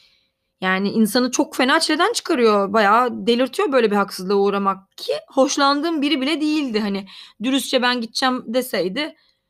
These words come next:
hani, "Okey, sen bilirsin. <laughs> Rica etsem kapıyı da çeker misin çıkarken?" falan derdim. Ama, e, o da muhtemelen benim gibi kendisini aşırı önemli, vazgeçilmez bir bok zannettiğinden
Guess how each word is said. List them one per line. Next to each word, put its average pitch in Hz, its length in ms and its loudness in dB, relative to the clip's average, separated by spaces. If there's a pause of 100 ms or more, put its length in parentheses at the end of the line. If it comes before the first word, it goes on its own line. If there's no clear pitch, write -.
hani, - 340 -14
"Okey, 226 340 0
sen 220 280 0
bilirsin. 185 600 -8 (100)
<laughs> - 100 -10
Rica 240 340 2
etsem 233 220 0
kapıyı 233 260 -4
da 247 60 0
çeker 233 300 0
misin 214 180 -8
çıkarken?" 202 380 -6
falan 262 320 0
derdim. 214 340 -2 (840)
Ama, 320 340 2 (280)
e, 254 40 -4 (480)
o 269 140 0
da 285 80 2
muhtemelen 262 560 0
benim 254 220 0
gibi 240 160 -4
kendisini 233 480 -4
aşırı 226 360 -2
önemli, 220 640 0
vazgeçilmez 220 680 -2
bir 202 100 -4
bok 247 200 -2
zannettiğinden 208 800 -4